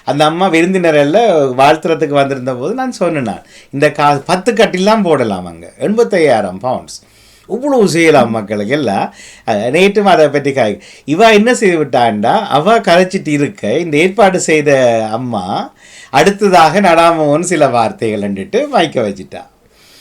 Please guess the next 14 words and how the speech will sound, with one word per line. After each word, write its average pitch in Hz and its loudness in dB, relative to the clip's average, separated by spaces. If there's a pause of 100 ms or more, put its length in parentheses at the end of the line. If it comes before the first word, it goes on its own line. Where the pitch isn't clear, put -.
(180)
ஒண்ணும் 196 0
செய்யல, 208 2
அது 98 -2
என்ன 151 0
கூப்பிட்டுட்டாச்சு 135 0
என்ன. 110 -4 (300)
அப்போ 180 4
போய் 202 4
சொன்னேன், 165 0
சிரிச்சேன், 156 -2
"என்னடா 139 2
அழகான 143 2
விருந்து 147 0
உபசாரம் 139 2